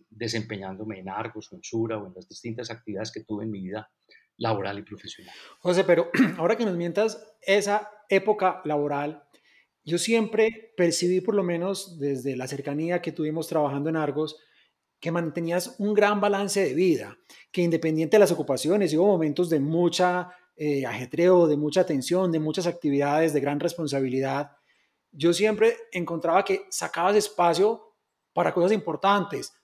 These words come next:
Speaker 2: para estar con tu esposa, para unos viajes en ciertas épocas del año, <clears throat> para compartir con tu hija. Y me gustaría que me contaras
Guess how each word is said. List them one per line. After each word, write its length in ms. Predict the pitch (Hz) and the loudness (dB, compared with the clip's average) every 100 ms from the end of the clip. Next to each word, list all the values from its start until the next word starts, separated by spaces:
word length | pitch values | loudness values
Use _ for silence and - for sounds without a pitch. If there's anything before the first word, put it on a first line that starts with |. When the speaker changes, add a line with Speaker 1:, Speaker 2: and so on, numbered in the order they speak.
| _ | _
Speaker 2:
para 180 | 160 175 | 2 2
estar 160 | 170 156 | 2 -2
con 140 | 175 | -4
tu 80 | 175 | -4
esposa, 500 | - 185 180 170 175 | -2 2 4 4 2
para 160 | 170 | 2
unos 220 | 165 170 151 | 2 -2 0
viajes 560 | 170 170 151 170 170 - - | 6 6 6 -4 -6 -12 -12
en 120 | 165 | -6
ciertas 340 | 151 165 165 160 | 0 0 0 -2
épocas 300 | 170 170 156 | 0 2 4
del 160 | 170 | 4
año, 340 | 175 180 180 - | 4 4 0 0
<clears throat> 280 | - 160 127 | 0 0 2
para 180 | 170 165 | 0 0
compartir 460 | 170 165 147 156 | -2 -4 -4 -6
con 180 | 185 175 | -6 -4
tu 80 | 175 | 0
hija. 400 | 180 165 185 180 - - - - _ | 0 0 -4 -6 -14 -20 -20 -20 _
Y 380 | 214 190 208 - | -6 -4 -4 -8
me 100 | - | -6
gustaría 240 | 170 190 202 | -2 2 4
que 80 | 226 | 2
me 80 | |
contaras 640 | 196 180 165 165 208 214 | 0 -2 -2 0 0 -4